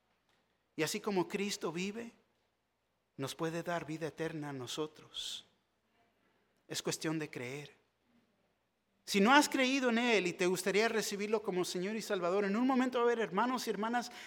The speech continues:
aquí enfrente que te pueden presentar el Evangelio, pueden orar contigo para que lo recibas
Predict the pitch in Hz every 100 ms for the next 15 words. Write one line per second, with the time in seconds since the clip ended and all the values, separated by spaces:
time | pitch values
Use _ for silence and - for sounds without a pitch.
0 | - - - 240 226 233 254 254 151 -
1 | - - _ - - 202 208 254 302 269
2 | 247 214 220 226 247 247 240 226 226 -
3 | 240 226 147 147 - _ _ _ _ _
4 | _ - 233 269 247 240 262 254 233 247
5 | 254 247 226 196 190 180 175 - 156 -
6 | 240 220 160 - - -